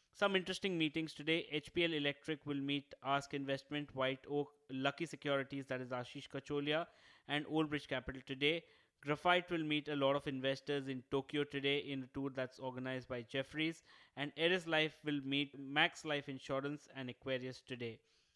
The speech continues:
A new I P O that opens today, Apollo Microsystems I P O opens today. Issue price at two seventy to two seventy-five. Some of the interesting brokerages in focus. Citi has raised the target price on J S P L to three hundred and seventy-five.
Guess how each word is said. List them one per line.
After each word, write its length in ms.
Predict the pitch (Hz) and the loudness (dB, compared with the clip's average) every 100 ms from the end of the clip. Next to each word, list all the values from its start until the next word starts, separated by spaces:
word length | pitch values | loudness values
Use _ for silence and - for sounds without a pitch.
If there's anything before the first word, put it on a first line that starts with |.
| _ _ _ - | _ _ _ -4
A 80 | 156 | 2
new 200 | 180 196 | 6 6
I 120 | 175 | 6
P 240 | - 175 | 4 4
O 220 | 175 175 | 6 4
that 180 | 156 143 | 0 0
opens 360 | 147 - 151 - | -2 -2 -6 -6
today, 260 | 147 160 151 | 0 2 2
Apollo 400 | 151 156 156 151 | -2 2 2 4
Microsystems 800 | 143 135 143 - 139 - 143 139 | 2 -2 -6 -8 -10 -8 -6 -2
I 140 | 127 | -4
P 160 | 135 135 | -2 -2
O 80 | |
opens 360 | 127 - 131 - | -2 -6 -10 -8
today. 320 | 139 135 143 160 - - - - | -2 4 4 2 -8 -20 -20 -4
Issue 260 | 151 - | -4 -2
price 360 | 160 160 156 151 | 2 4 4 2
at 160 | 143 - | -6 -4
two 120 | 151 | -2
seventy 480 | 156 139 139 143 135 - 143 | 0 0 -2 -6 -10 -8 -8
to 100 | 131 | -6
two 120 | 143 135 | -4 -4
seventy-five. 720 | 131 123 123 120 - 143 156 - _ _ _ _ - | -4 -4 -8 -4 4 4 4 -2 _ _ _ _ 4
Some 140 | 202 | 4
of 120 | 190 | 4
the 100 | 190 | 2
interesting 400 | 156 165 - 175 | 2 0 -2 -2
brokerages 600 | 143 143 151 147 143 139 | 2 0 0 -6 -4 -4
in 200 | 143 139 | -4 -6
focus. 560 | 135 143 - 160 - - _ _ _ - | -4 -6 -2 -4 -6 -18 _ _ _ 0
Citi 280 | 185 180 214 | 0 4 2
has 200 | 185 156 | 4 2
raised 200 | 156 151 | 2 2
the 60 | 156 | 2
target 400 | 147 143 143 139 | 2 2 2 -4
price 260 | 147 147 147 | -2 -2 -2
on 160 | 143 | -6
J 200 | 131 135 | -2 0
S 120 | 135 - | 0 -2
P 140 | 139 | -8
L 60 | 135 | -8
to 80 | 131 | -10
three 220 | - 135 | -8 -6
hundred 220 | 131 131 | -6 -4
and 160 | 127 123 | -4 -4
seventy-five. 720 | 127 123 123 120 147 143 | -8 -8 -10 -2 2 4